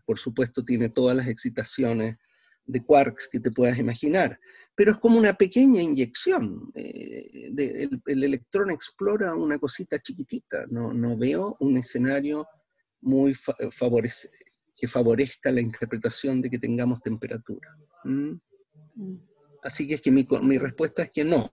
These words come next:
Speaker 1: El es-, el, el escenario natural son colisiones relativistas de iones pesados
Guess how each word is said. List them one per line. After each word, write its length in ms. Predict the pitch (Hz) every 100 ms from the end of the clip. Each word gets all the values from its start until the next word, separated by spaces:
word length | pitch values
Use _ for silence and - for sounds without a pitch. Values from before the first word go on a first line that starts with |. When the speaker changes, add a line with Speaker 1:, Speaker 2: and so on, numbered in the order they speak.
| -
Speaker 1:
El 160 | 117 110
es-, 160 | 110
el, 180 | - 117 - - - - _ -
el 160 | 117
escenario 480 | 110 - 127 160 170
natural 560 | 151 135 127 156 202 -
son 180 | - 147
colisiones 540 | - 131 - 139 143
relativistas 680 | 127 123 123 120 131 - 120
de 80 | 117
iones 320 | 113 113 110
pesados 640 | - - 143 175 196 262